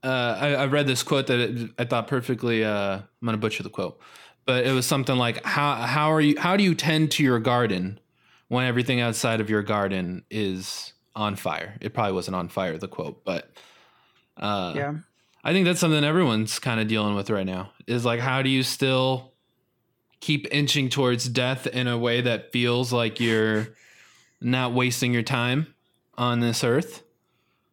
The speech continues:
Speaker 1: uh, while everything else is fucking horrible? I don't know the answer yet,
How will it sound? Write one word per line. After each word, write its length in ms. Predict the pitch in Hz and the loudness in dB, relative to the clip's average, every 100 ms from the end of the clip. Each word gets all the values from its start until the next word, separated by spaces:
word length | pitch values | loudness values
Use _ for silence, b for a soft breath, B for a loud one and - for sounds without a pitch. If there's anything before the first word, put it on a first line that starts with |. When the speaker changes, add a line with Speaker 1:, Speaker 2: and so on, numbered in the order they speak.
| _ - | _ -6
Speaker 1:
uh, 260 | 120 123 | -2 0
while 200 | 120 127 | 2 2
everything 320 | 127 139 139 135 | 2 0 0 0
else 200 | 139 143 | 0 -2
is 140 | 135 | -2
fucking 360 | - 143 143 139 | 0 -2 0 -2
horrible? 520 | 127 175 131 - - _ _ _ _ _ _ _ _ _ _ _ _ _ _ _ _ _ _ _ - | 0 0 0 -4 -16 _ _ _ _ _ _ _ _ _ _ _ _ _ _ _ _ _ _ _ -4
I 60 | |
don't 100 | 151 | 0
know 120 | 127 107 | 0 0
the 120 | 107 | 0
answer 240 | 131 - | -2 -4
yet, 240 | 95 92 | -4 -6